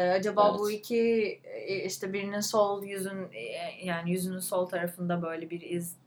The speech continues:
Speaker 1: diğerinin felç inmesi. Eee, yani bir yandan da şey gibi aslında birbirlerine,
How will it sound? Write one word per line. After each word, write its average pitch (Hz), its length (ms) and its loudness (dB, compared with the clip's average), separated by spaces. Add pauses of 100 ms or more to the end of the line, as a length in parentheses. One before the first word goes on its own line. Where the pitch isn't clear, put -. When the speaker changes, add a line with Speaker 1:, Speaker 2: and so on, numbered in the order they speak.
(100)
Speaker 1:
diğerinin 165 580 -4 (140)
felç 175 300 2
inmesi. 175 580 -4 (840)
Eee, 185 360 2 (1600)
yani 240 280 8
bir 277 40 4
yandan 320 380 10
da 370 60 10
şey 320 260 8
gibi 208 320 6
aslında 233 480 8
birbirlerine, 240 600 4